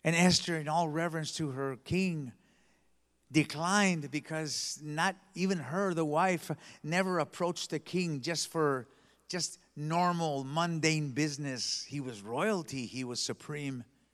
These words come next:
And I guess in her own self, she may have forgot that she owned his heart because he loved her. Or maybe she was just using an excuse because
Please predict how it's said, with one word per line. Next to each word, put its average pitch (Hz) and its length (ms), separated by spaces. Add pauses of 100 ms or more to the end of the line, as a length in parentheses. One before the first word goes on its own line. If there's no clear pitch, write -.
(1700)
And 156 120
I 170 60
guess 175 240
in 170 80
her 156 140
own 175 120
self, 180 320
she 185 120
may 170 140
have 156 180
forgot 156 340
that 139 100
she 160 180
owned 156 260
his 143 180
heart 139 340
because 139 260
he 131 80
loved 131 340
her. 123 200 (1600)
Or 151 60
maybe 196 260
she 196 200
was 190 160
just 175 240
using 160 400
an 143 80
excuse 175 640
because 147 640